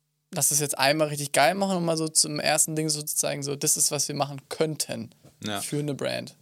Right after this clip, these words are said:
Speaker 1: so.
Speaker 2: Und war das dann auch der passende Anker für die ersten Brands, die dann quasi mit euch zusammengearbeitet haben?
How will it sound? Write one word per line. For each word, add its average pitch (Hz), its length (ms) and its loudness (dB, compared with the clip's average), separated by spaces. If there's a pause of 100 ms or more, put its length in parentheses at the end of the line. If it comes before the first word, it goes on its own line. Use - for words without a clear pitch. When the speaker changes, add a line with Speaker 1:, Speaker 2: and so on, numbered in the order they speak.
Speaker 1:
so. - 340 -10
Speaker 2:
Und 101 200 -4
war 110 120 2
das 117 140 0
dann 135 140 0
auch 123 220 0
der 113 220 2
passende 120 360 -2
Anker 131 340 0
für 135 240 -4
die 120 140 -2
ersten 120 340 0
Brands, 117 380 0
die 120 140 -2
dann 117 340 -2
quasi 110 300 -2
mit 110 360 -4
euch 117 220 -2
zusammengearbeitet 143 840 -4
haben? 165 220 -6